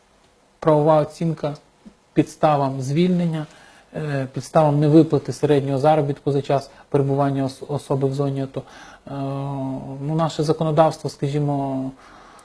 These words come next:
не зовсім готове було, як і вся країна, не зовсім була готова до тих буремних подій, які на зараз відбуваються на Сході, які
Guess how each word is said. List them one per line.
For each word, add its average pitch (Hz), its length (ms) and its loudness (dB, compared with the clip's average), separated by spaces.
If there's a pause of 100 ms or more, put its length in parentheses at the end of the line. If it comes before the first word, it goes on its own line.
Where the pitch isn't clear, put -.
(380)
не 151 160 2
зовсім 151 440 4
готове 156 460 4
було, 135 260 2
як 131 160 -2
і - 20 0
вся 147 200 0
країна, 147 360 0
не 139 120 0
зовсім 143 340 0
була 135 340 -2
готова 139 360 0
до 131 100 -4
тих 131 180 0
буремних 139 420 2
подій, 143 240 -2
які 139 220 -4
на 139 140 -4
зараз 139 300 -2
відбуваються 131 500 -2
на 131 60 -4
Сході, 135 280 -4
які 131 260 -6